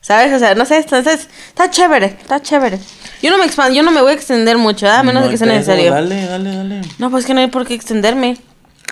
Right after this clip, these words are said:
Speaker 1: Solo de Steven Universe. Me mama Steven Universe, es mi serie animada favorita. Cartoon. ¿Verdad? Porque tengo mi serie animada anime
Speaker 2: Sí.
Speaker 1: favorita.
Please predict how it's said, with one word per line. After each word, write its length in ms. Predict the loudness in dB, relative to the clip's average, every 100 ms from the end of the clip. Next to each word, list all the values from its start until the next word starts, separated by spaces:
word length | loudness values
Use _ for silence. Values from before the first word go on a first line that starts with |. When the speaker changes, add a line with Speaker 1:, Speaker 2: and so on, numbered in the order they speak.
| -18 -20 -20 -20 -20 -18 -8
Speaker 1:
Solo 140 | -4
de 40 | -4
Steven 240 | -4 -2
Universe. 440 | 0 0 0 -2 -6 _ -20 -20 -20 _ _ -20 -20 -20 _ _ _ _ -20 _ -4
Me 160 | 0
mama 240 | 2 0 0
Steven 260 | -2 -2
Universe, 380 | 2 2 0 -2
es 100 | -4
mi 140 | -4
serie 180 | -2 -2
animada 300 | -2 -2 -2
favorita. 480 | -2 -2 -2 -6 -10 -16 -20 -20 _ -20 -20 -20 -20 -20 -20 -20 -20 _ -20 -8
Cartoon. 400 | -4 -2 0 0 -2 -16 -20 -20 -20 -20 -20 -20 -20 -18 -16 -16 -18 -20 -16 -8
¿Verdad? 200 | -2 0
Porque 200 | 0 -4
tengo 160 | -4 -2
mi 160 | 0 -2
serie 300 | 0 0 0
animada 720 | 0 0 0 0 2 0 0
anime 420 | -2 0 0 -2 -8 -20 -10
Speaker 2:
Sí. 200 | -10 -10 -16 -6
Speaker 1:
favorita. 520 | -2 -2 -2 -8